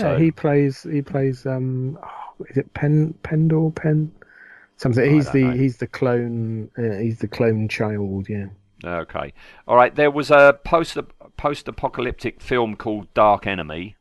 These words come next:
Speaker 1: which I've never heard of,
Speaker 2: Don't,
Speaker 1: but he was in
Speaker 2: doesn't ring
Speaker 1: that.
Speaker 2: a bell, no.
Speaker 1: And something I have heard of, and I wish I hadn't, uh, Morons from Out of Space.
Speaker 2: Oh, do you know what? I've not thought about that in years. That's a terrible film.
Speaker 1: That's the Smith and Jones one, isn't
Speaker 2: Yeah.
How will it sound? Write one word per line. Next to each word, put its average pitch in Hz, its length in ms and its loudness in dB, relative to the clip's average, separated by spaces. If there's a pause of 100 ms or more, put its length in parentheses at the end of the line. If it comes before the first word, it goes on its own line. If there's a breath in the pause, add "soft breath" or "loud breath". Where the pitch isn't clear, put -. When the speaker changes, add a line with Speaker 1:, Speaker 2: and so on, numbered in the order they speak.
(240)
Speaker 1:
which - 160 -20
I've 85 120 -8
never 85 260 -4
heard 82 260 -4
of, 95 280 -4
Speaker 2:
Don't, 92 140 0
Speaker 1:
but 87 80 -4
he 87 100 -8
was 82 120 -10
in 98 60 0
Speaker 2:
doesn't 92 160 -2
ring 90 140 0
Speaker 1:
that. 92 60 -2
Speaker 2:
a - 20 -6
bell, 98 240 -6
no. 101 160 -6 (380 loud breath)
Speaker 1:
And 120 280 0
something 123 260 -4
I 113 160 2
have 117 120 2
heard 92 280 -2
of, 92 160 0
and 92 80 -4
I 90 40 -2
wish 98 240 -6
I 87 120 0
hadn't, 87 500 -6
uh, 110 260 6
Morons 139 560 2
from 135 160 -8
Out 131 200 -2
of 113 100 -10
Space. - 760 -6 (840)
Speaker 2:
Oh, - 220 -2 (640)
do - 140 0
you - 20 6
know 139 180 6
what? 101 260 0 (300)
I've 117 240 0
not 127 160 -2
thought - 180 0
about 120 240 0
that 120 120 0
in 135 100 2
years. 120 220 2
That's 107 180 -4
a 107 40 -6
terrible 110 520 0
film. 98 440 -2
Speaker 1:
That's 101 220 -6
the 101 100 -12
Smith - 280 -10
and 90 120 -12
Jones 107 400 0
one, 80 200 -4
isn't 87 240 -6
Speaker 2:
Yeah. 113 380 2